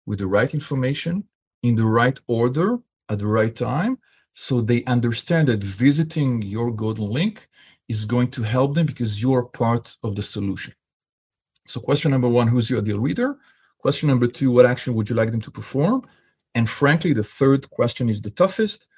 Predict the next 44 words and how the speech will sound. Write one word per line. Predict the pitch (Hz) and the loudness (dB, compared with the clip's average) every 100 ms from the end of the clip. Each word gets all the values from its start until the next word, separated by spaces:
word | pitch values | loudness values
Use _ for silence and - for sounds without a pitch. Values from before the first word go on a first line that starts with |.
| _ _ _ _ | _ _ _ _
If | - 113 - | -6 -4 -4
you | |
can | 120 127 | -2 0
imagine | 117 117 147 156 147 | 2 4 4 4 2
yourself | 120 - 117 113 | 2 0 0 0
as | 113 107 | -2 -2
an | 107 | 0
ideal | 107 104 127 | 0 0 0
reader | 113 110 120 113 104 | 0 0 0 0 0
who | 104 | -2
doesn't | 98 117 131 | -2 0 0
know | 131 127 | 2 0
Jeff | 117 127 131 | 0 -2 -2
Mendelsohn | 135 143 - 160 120 | -2 -4 -2 0 2
and | 107 | 0
visits | 98 120 131 151 - | 0 0 2 0 -2
your | 117 | -4
profile, | - 127 131 170 185 220 - _ _ _ _ | -4 -4 -2 0 0 -2 -8 _ _ _ _
do | 107 | 0
you | 127 | 0
think | 120 - 175 180 | 2 0 0 0
you're | 139 113 | 2 2
likely | 110 117 135 - | 4 2 2 -2
to, | 151 - 117 110 - _ _ _ _ _ _ _ _ - | -4 -4 -6 -6 -8 _ _ _ _ _ _ _ _ -10
to, | 117 | -8
to | 104 117 - - 107 | 0 2 2 0 4
make | 117 127 117 | 4 4 2
that | 113 - | 0 0
action, | 113 113 - 98 | -4 -4 -6 -6
to | 120 | -4
go | 107 120 127 | 2 4 4
to | 127 | 2
your | 107 104 | -2 0
website | 110 113 - 156 - | 0 0 0 -4 -2
within | 104 110 | -2 -2
five | - 107 104 | 0 -2 -2
seconds? | - 80 - - - - _ _ _ _ - | -4 -10 -14 -18 -18 -18 _ _ _ _ -2
And | 110 | 2
in | 113 | 4
many | 135 175 | 4 2
cases, | 175 170 160 160 | 0 -2 -2 -2
there's | 117 104 104 | -2 -2 -2
a | |
gap. | 95 107 - - | 0 -2 -2 -12